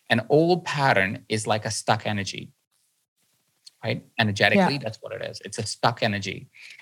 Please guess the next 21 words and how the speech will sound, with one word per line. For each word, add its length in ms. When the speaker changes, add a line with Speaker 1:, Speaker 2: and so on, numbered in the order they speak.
Speaker 1:
And 360
because 240
it's 180
a 40
stuck 400
energy, 640
it 120
will 180
hold 400
on 360
to 120
your 80
body 340
because 240
it's 180
a 40
part 300
of 140
your 80
body 300
now. 260